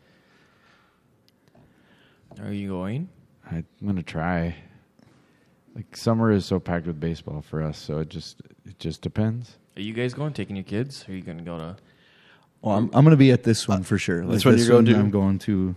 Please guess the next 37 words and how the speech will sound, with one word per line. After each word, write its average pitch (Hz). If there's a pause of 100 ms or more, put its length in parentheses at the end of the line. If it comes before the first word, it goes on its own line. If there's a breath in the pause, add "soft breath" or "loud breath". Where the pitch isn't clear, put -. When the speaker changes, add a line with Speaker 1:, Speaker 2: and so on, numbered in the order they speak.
Speaker 3:
Like, 92
I've 113 (840 soft breath)
been 135
to 135
Brick's 135
Dairy 131
a 120
while 113
ago, 131
but 110
never 107
Speaker 2:
Yep. 104
Speaker 3:
for, 110
he 107
does, 123
is 113
he 117
doing 117
that 110
again 104
this 107
year 120
in 104
August? 107
He 113
always 101
does, 107
Speaker 2:
Yep. 107
Speaker 3:
like, 104
a 101
Speaker 4:
Sunset. 95
Speaker 3:
sunset 107
Speaker 2:
Sunset. 87
He 98
Speaker 3:
thing. 127
Speaker 2:
is, 98
yes. -